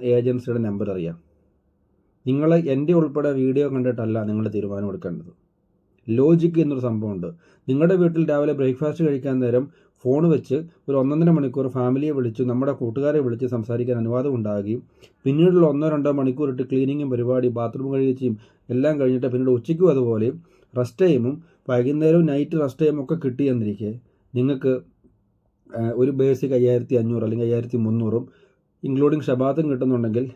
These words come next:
ഈ ഒരു ഇത് കണ്ടിട്ട് നിങ്ങൾ പോയി ചോദിച്ചിട്ടുണ്ടെങ്കിൽ, നിങ്ങളെ വിലയിരുത്തുന്ന അവരും അവരെ വിലയിരുത്തുന്ന നിങ്ങൾക്കും ഒരുമിച്ച്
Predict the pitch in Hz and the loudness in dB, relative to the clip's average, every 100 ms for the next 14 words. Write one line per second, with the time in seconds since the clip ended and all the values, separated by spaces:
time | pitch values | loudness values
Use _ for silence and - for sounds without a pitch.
0 | _ - 135 170 160 156 139 131 131 135 | _ -4 2 4 4 2 0 0 0 0
1 | 127 135 127 120 120 117 123 113 107 110 | 0 0 0 0 0 -2 -4 -4 -2 -2
2 | 131 _ _ _ _ _ - 123 147 165 | -4 _ _ _ _ _ -4 -2 2 4
3 | 185 151 143 147 135 147 143 123 113 131 | 4 4 2 2 -2 -4 -4 -2 0 0
4 | 165 - _ _ _ _ _ _ 123 127 | -2 -10 _ _ _ _ _ _ -2 0
5 | 147 175 151 143 135 131 131 127 123 117 | 2 2 2 2 0 -2 -2 0 -2 -4
6 | 127 156 170 _ _ _ _ _ - 117 | -6 -8 -10 _ _ _ _ _ -2 2
7 | 127 156 170 170 | 2 4 4 4